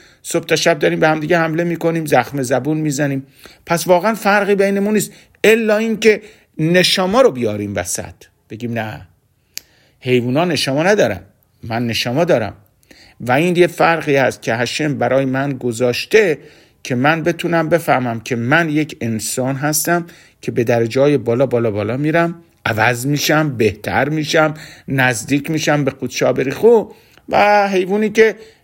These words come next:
امروز و فرداش هیچ فرقی نمی‌کنه تا روزی که بمیره. در سفر دیورای مردخای، حالا مردخای الیاهو زخر صدیق و قدوش لیوراخا می‌فرماد که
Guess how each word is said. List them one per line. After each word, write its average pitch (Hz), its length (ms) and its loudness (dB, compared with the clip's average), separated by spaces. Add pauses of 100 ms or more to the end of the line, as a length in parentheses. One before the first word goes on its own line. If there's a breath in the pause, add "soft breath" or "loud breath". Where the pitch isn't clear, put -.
(100)
امروز 165 380 0
و 190 60 6
فرداش 180 840 2 (180 soft breath)
هیچ 185 260 -6
فرقی 160 420 0
نمی‌کنه 160 480 -2
تا 135 140 -2
روزی 131 240 -4
که 147 120 -4
بمیره. 107 460 -4 (1500 loud breath)
در 107 180 -2
سفر 113 420 0
دیورای 120 600 0
مردخای، 113 800 -2 (360 soft breath)
حالا 117 260 2
مردخای 117 540 0
الیاهو 117 280 2
زخر 117 300 -4
صدیق 110 560 -4
و - 40 -8
قدوش 120 400 -8
لیوراخا 127 500 -2 (500 loud breath)
می‌فرماد 131 640 -2
که 127 180 -2